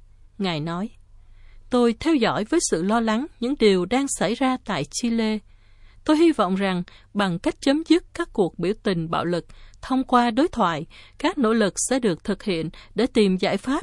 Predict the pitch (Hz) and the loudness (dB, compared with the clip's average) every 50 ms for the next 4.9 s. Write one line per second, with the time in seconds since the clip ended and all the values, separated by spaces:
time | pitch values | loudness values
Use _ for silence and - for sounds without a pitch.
0 | - - - 302 302 - - 185 170 - - 180 202 269 - 240 185 151 143 175 | -4 -2 -2 -2 0 0 0 -2 -2 -2 -4 -6 -6 -4 -4 -4 -4 -2 -2 -4
1 | 220 - - - - - - - 220 214 214 208 202 196 262 320 349 - 220 185 | -6 -8 -12 -20 -20 -20 -6 -2 0 2 2 2 2 0 0 0 0 0 -2 -2
2 | - - - 269 294 294 285 196 202 220 - - 269 311 - - - 262 247 247 | -2 -4 -4 -2 0 0 0 -2 -2 -4 -4 -4 -6 -6 -4 -4 -4 -4 -4 -6
3 | 226 - - - - - - - 180 196 190 175 160 180 170 156 - - - 294 | -8 -14 -18 -20 -20 -20 -12 -4 -2 -2 -2 -2 -2 -4 -4 -4 -4 -2 -4 -4
4 | 359 - - - 247 254 - - 208 175 156 160 - 202 202 196 196 | -4 -6 -6 -6 -6 -4 -4 -4 -4 -4 -4 -4 -2 -2 -2 -2 -2